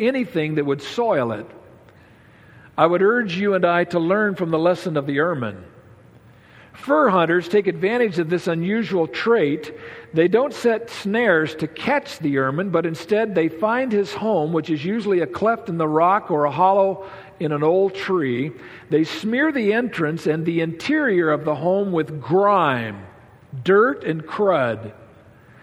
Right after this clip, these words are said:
Then the hunters set the dogs loose to find and chase the ermine. The frightened animal will flee toward home, but doesn't enter because of the filth. And he would rather stand and face the dogs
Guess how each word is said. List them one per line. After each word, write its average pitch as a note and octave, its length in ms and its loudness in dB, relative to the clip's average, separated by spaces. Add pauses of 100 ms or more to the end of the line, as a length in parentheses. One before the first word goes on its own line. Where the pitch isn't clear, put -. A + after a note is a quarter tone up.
(360)
Then A3 220 2
the C#4 100 4
hunters G#3+ 380 4
set G#3+ 320 -2
the F#3 60 -2
dogs G3+ 440 2
loose E3 280 0
to E3 120 -6
find A#3 480 0
and E3 140 -4
chase C4+ 400 -2
the D#3+ 220 0
ermine. D3 360 0 (280)
The E3 100 -2
frightened A#3+ 460 0
animal G3 340 2
will E3+ 160 2
flee C4 420 0
toward G3 360 0
home, F#3 440 0
but E3 260 -2
doesn't A#3 460 0
enter G#3 340 0
because D#3+ 440 0
of D#3 80 -2
the D3+ 120 -2
filth. - 680 -2 (600)
And D3+ 180 0
he F#3 80 2
would E3+ 180 2
rather G#3 400 2
stand G#3 580 0
and E3 200 0
face G3+ 400 0
the F3 140 -4
dogs D#3+ 920 2